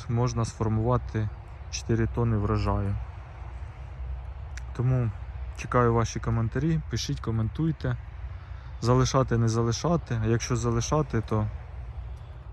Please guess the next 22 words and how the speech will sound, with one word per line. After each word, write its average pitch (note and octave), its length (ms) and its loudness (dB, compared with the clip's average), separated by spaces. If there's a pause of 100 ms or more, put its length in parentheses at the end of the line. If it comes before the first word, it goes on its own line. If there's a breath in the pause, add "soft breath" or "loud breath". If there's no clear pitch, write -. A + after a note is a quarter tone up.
(200)
е, - 20 -4 (340)
на A#2 200 4
яку B2+ 400 2
врожайність A#2+ 680 4
ставите. G2 640 0 (280)
А A2+ 120 2
якщо A#2 540 4
хто B2+ 240 2
вгадає, A#2+ 600 4
то G#2+ 240 2 (540 loud breath)
зробимо A2+ 680 4 (160)
на, A2 440 2 (440)
після A#2 260 2
збирання A2+ 680 4 (800 loud breath)
якийсь A2 380 2
розіграш G#2+ 520 2
призів, A2 420 0
хто, G#2+ 380 2 (240)
хто, B2+ 260 4
на, A#2+ 140 6
як A#2 180 4
кажуть, A2+ 480 0